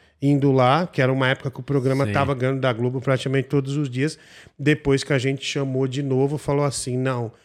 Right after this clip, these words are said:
Speaker 1: vocês são isso, isso, isso,
Speaker 2: Ah, ainda tem gente que
Speaker 1: gordofóbico."
Speaker 2: recusa e fala
Speaker 1: É, aí fala, "Filha da puta", na hora que era, tava menor, veio aqui, o programa explodindo de sucesso, tá bem. Aí,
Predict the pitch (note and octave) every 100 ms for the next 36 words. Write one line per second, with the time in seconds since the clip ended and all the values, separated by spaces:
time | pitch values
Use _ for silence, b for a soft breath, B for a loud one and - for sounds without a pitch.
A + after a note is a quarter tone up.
0 | b - C#3+ - C#3 - B2+ B2+ D3 F#3+
1 | - C#3 C3 E3 - - B2 B2+ F3 B2+
2 | B2+ B2 D#3 C#3+ D#3 D#3 - D3+ D3+ D#3
3 | F#3+ E3+ C#3 D3 - C#3 C#3 C3+ D#3 D3+
4 | D3+ C#3+ B2+ C#3+ E3 D#3 D3+ C#3+ C3 D3
5 | E3 F#3 F#3+ F#3 C#3+ D3 D#3 C#3 C3 C#3
6 | D#3+ D#3+ D3+ D3+ - - D#3 - D3 C#3+
7 | D3 D3 C#3 C3+ D3+ G3+ A3+ B B B
8 | A2 A2+ D#3+ E3 C#3 - C#3+ F3+ - D#3
9 | C3+ D3+ D3+ - - F#3+ G3+ A#2 E3 G3+
10 | - - E3+ C#3+ A#2+ C#3 D3+ - E3+ E3
11 | E3 D#3 C3 A#2+ C#3+ E3 - F#3+